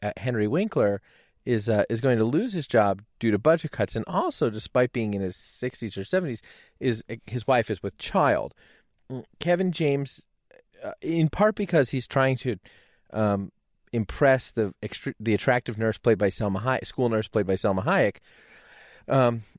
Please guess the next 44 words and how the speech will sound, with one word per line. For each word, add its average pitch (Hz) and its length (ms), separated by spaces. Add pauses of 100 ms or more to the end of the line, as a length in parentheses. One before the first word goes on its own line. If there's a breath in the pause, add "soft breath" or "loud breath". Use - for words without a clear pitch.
(120)
stands 165 340
up 139 140
at 127 60
a 131 40
faculty 147 380
meeting 127 280
and 107 120
says 110 180
that 104 120
he'll 98 140
raise 208 340
the 202 60
money 180 260
to 147 120
save 170 300
Henry 156 240
Winkler's 135 400
job, 113 480 (100)
and 95 340
while 98 400 (120)
he 110 240 (420)
doesn't 123 240
get 113 120
any 110 140
other 98 160
faculty 98 360
to 90 100
join 101 240
him 92 100
in 95 140
working 175 280
towards 127 240
that, 107 220
and 104 80
he 104 80
doesn't 101 200
have 92 100
any 90 120
plans, 156 580
he 123 80
suddenly 147 340
finds 113 320
himself, 107 360 (680 soft breath)
um, 120 280